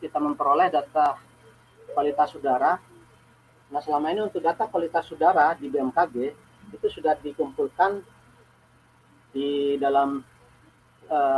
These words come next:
apa namanya, database kualitas udara pusat. Nah, untuk masing-masing U P T,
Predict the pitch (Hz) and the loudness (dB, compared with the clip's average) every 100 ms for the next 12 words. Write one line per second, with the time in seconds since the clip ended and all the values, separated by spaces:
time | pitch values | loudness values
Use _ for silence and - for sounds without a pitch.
0 | 135 156 151 151 170 170 - - - - | 0 -2 -2 -2 -2 -2 -4 -8 -4 0
1 | 151 160 160 - - - 143 - - 139 | 2 2 -4 -6 -10 -4 -2 0 -2 0
2 | 139 143 123 - - - - 143 151 139 | 2 4 2 0 -20 -20 -12 -4 0 0
3 | - - _ - _ 127 - - - _ | -2 -20 _ -20 _ -10 -10 -16 -20 _
4 | 165 - 185 175 165 160 160 165 156 147 | -8 -2 2 0 2 0 0 -2 -2 -6
5 | _ _ _ _ _ _ _ _ - 143 | _ _ _ _ _ _ _ _ -18 -6
6 | - - | -6 -4